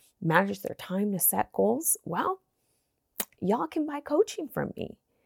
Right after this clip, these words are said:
you know? So, so think of those things that, like, what would people actually buy from you? Now,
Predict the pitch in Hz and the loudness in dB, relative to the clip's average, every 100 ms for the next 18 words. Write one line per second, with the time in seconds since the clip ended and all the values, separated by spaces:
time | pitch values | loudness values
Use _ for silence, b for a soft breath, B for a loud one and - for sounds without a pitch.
0 | _ _ 202 226 302 392 320 247 B B | _ _ 10 10 8 6 6 6 B B
1 | - 285 - - 320 349 - 226 262 - | 8 8 8 2 0 -2 4 4 6 2
2 | 208 170 156 202 196 208 208 - - - | 2 0 0 -4 -4 -6 -10 -8 -8 -2
3 | - - 233 240 - 202 202 233 208 - | -2 -2 -4 -4 -4 -6 -6 -4 -4 -2
4 | - 139 165 - 113 - - - _ _ | -4 -6 -6 -8 -8 -8 -8 -10 _ _
5 | _ _ _ _ _ _ - _ _ 190 | _ _ _ _ _ _ -6 _ _ -2
6 | - | -2